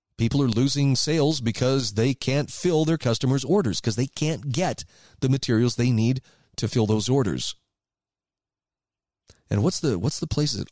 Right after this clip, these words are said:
Augustin Farms? Basically, one of the biggest suppliers of freeze-dried foods, you know, emergency foods for America, just announced they're shutting down for ninety days. Care to guess why? They can't get product.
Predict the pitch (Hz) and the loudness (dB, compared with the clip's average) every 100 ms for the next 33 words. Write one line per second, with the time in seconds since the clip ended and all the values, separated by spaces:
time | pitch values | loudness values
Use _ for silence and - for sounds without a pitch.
0 | - 131 180 - 170 - 139 139 165 170 | -2 0 0 0 -2 0 0 2 0 -2
1 | - _ _ _ _ _ _ _ _ - | -6 _ _ _ _ _ _ _ _ -8
2 | 147 185 - 139 147 170 107 165 196 - | -2 -2 2 2 2 2 0 0 0 -2
3 | 165 156 151 135 110 - 143 135 123 117 | -4 0 2 0 -2 0 0 0 0 0
4 | 101 - 104 78 - - - 113 120 107 | 0 0 0 -2 -6 -4 0 0 2 2
5 | 135 139 139 - 117 143 87 90 - 117 | 2 2 0 -2 -2 0 0 -2 -2 0
6 | 107 120 127 170 - _ - - _ _ | 2 2 0 -2 -4 _ -20 -20 _ _
7 | _ _ _ _ _ _ _ - 123 139 | _ _ _ _ _ _ _ -4 -2 0
8 | 143 - 139 - 160 151 120 139 135 107 | 0 0 -2 0 0 2 2 2 0 0
9 | 110 113 110 120 107 78 - - _ _ | 2 2 2 0 0 -2 -6 -10 _ _
10 | _ _ _ _ _ _ _ _ - 151 | _ _ _ _ _ _ _ _ -4 0
11 | 165 165 - 147 156 190 _ - _ _ | 2 2 0 2 2 0 _ -20 _ _
12 | _ _ 120 113 - 123 113 - _ - | _ _ -4 -4 -2 0 -2 -6 _ -2
13 | 113 107 - - - 131 113 - - | -2 -2 -6 -14 -4 -2 -2 -4 -12